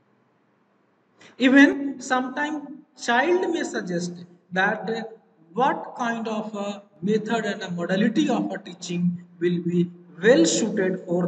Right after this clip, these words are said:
that particular concept for them.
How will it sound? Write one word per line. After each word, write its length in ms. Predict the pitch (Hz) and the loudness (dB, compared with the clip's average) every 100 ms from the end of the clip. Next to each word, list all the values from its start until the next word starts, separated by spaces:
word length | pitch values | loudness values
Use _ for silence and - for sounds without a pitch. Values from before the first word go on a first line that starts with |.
| - | -4
that 360 | 165 226 - - | -2 -2 -2 -4
particular 520 | 233 208 190 175 170 | -4 -6 -8 -4 -4
concept 640 | - 156 - 165 160 - 175 165 _ _ - - | -6 -14 -12 -12 -12 -10 -10 -10 _ _ -6 2
for 220 | 269 247 | 4 4
them. 280 | 180 - | 2 -2